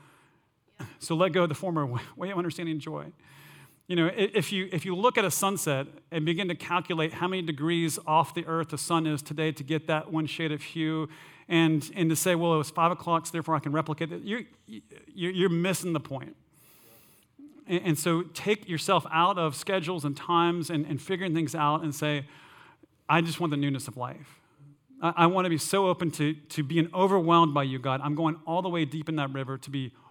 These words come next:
washed away by the river. I'm living in the river from now on. I'm not getting ankle, knee, hip deep. I'm going all the way in that river. I'm not gonna think about my own safety."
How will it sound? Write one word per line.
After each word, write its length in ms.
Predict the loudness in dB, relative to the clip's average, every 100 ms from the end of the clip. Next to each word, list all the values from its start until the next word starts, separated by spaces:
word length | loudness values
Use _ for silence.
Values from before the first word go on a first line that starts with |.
| _
washed 400 | -4 2 2 2
away 180 | 0 0
by 100 | 0
the 80 | -6
river. 160 | -10 -14 _ _ -20 -20 -20 _ _
I'm 160 | 2 4
living 160 | 4 2
in 60 |
the 60 | 2
river 220 | 2 2
from 140 | 0
now 140 | -2 -2
on. 140 | -4
I'm 60 | 0
not 180 | 0 2
getting 160 | 2
ankle, 280 | 2 0 0
knee, 520 | 2 2 2 0 -4 -6
hip 180 | -4 0
deep. 200 | -2 0
I'm 200 | -2 2
going 240 | 2 0 -2
all 160 | -2 0
the 100 | 2
way 200 | 0 0
in 180 | 0
that 140 | 0 -2
river. 320 | -6 -8 -12 -18 -20 -20 -2
I'm 120 | 4
not 160 | 6 4
gonna 80 | 4
think 140 | 4
about 180 | 4 4
my 140 | 2
own 100 | 0
safety." 420 | -2 -6 -8 -12